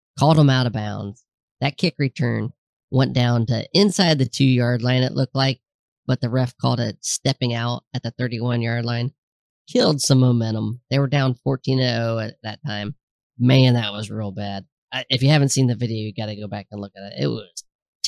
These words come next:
terrible. Not even close. That wasn't even close to being out of bounds. But Kansas, yeah, now they're a force in the Big twelve. I mean, I called 'em to win the Big twelve.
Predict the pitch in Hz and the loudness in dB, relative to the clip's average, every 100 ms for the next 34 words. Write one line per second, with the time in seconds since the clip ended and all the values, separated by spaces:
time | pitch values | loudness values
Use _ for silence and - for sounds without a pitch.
0 | - - 147 147 120 107 107 147 190 170 | -10 -2 0 0 -2 -10 -4 2 4 4
1 | 127 147 131 - - _ _ - 185 165 | 2 0 0 -4 -20 _ _ -4 0 4
2 | 170 147 - - 170 143 120 117 113 110 | 4 2 -2 2 2 2 -4 -10 -10 -12
3 | - - _ _ _ _ _ 117 - 165 | -14 -20 _ _ _ _ _ -10 -4 0
4 | 165 160 165 - - _ _ _ - 131 | 0 0 -2 -4 -10 _ _ _ -2 -2
5 | 120 - 131 131 - 175 185 - 185 170 | -2 -4 -4 -2 0 0 -2 -2 -4 -2
6 | 135 120 110 95 110 98 95 _ _ - | -2 -2 -6 -10 -12 -12 -16 _ _ -6
7 | 113 113 101 123 - 156 151 143 147 _ | -4 -4 -4 -10 -4 -2 0 -2 -4 _
8 | _ _ - 127 139 135 123 107 117 - | _ _ 0 6 6 6 4 0 -4 -6
9 | 123 117 113 | -6 -4 -8